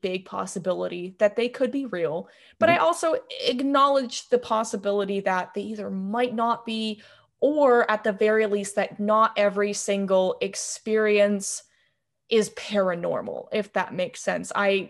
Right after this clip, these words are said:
Speaker 1: I do try to look for the logical explanation first before jumping to conclusions.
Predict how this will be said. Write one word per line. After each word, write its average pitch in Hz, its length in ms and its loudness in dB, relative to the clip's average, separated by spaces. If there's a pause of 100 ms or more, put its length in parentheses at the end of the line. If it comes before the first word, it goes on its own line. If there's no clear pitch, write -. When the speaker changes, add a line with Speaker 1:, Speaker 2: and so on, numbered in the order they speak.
Speaker 1:
I 208 140 4
do 214 260 -2
try 196 340 -2
to 202 140 -6
look 185 240 0
for 190 140 -8
the 185 80 -2
logical 180 560 -6
explanation 185 800 -10
first 202 360 2
before 190 300 -6
jumping 185 580 -8
to 185 380 -12
conclusions. - 840 -16